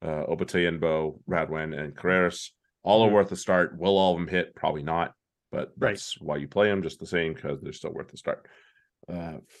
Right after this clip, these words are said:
Speaker 1: for the Tigers, hopefully we see
Speaker 2: Don't start
Speaker 1: something.
Speaker 2: two of them.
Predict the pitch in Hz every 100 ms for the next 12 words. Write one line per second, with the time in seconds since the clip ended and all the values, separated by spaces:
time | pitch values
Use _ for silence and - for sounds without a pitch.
0 | _ 101 107 107 107 107 101 - _ -
1 | - 87 73 71 - - 76 73 71 -
2 | 73 156 - 165 143 - 139 110 98